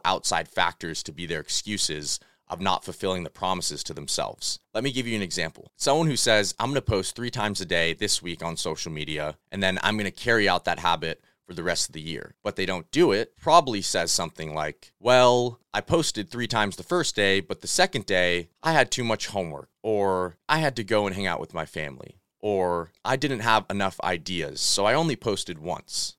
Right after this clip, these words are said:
That is someone who is allowing themselves to contribute their failures and their lack of follow through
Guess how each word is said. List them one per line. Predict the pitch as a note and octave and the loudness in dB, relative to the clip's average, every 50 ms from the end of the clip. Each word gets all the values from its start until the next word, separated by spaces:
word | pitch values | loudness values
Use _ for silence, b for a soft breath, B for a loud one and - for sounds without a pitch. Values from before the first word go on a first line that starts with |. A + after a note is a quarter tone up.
| _ | _
That | - A2+ A#2 C3 | 4 4 6 6
is | C#3+ C3 | 6 4
someone | - - C3 B2+ C3+ A2 F#2+ F2+ F2 F2 F2+ - - | 2 2 2 2 2 2 0 0 0 -2 -6 -8 -8
who | F#2+ G#2+ G2+ F#2+ | -6 -4 -2 0
is | F2+ F#2+ F#2 E2 | 0 -2 -2 -2
allowing | F#2 F2 F2 F2 E2+ F#2+ G2+ G2+ F#2 E2 D#2+ D#2+ E2 F2+ F#2+ - | -4 -2 0 2 4 4 4 4 4 0 -4 -6 -8 -12 -14 -14
themselves | - G#2+ A#2 C#3 C#3+ - - G2+ F2 E2+ E2 F2 F2 - - | -6 -2 -2 0 2 2 2 2 2 0 0 -2 -4 -6 -8
to | - - | -8 -8
contribute | - - F#2 E2+ - - A#2 F2+ G2 F#2+ F#2 F2 - | -8 -8 -8 -6 -4 -4 -4 -2 -2 -2 -2 -4 -4
their | D#2 F2 E2+ D#2+ | -6 -6 -6 -6
failures | - - - G#2+ A#2 A#2+ A#2 A2+ G#2+ G#2 G2+ G2 F#2 - - - - | -6 -4 0 2 2 2 2 2 0 0 0 0 0 -2 -2 -2 -4
and | F#2 F#2 F2 | -6 -6 -4
their | F2 E2 D#2+ | -4 -4 -2
lack | D#2+ F2 F2 F#2+ - | 0 2 2 2 0
of | - G2 | -2 -10
follow | - - F2+ F2 E2 D#2+ | -4 -2 0 0 0 -2
through | D2+ - D#2+ D#2 D#2+ D2+ D2+ D2+ | -4 -8 -12 -8 -8 -6 -8 -8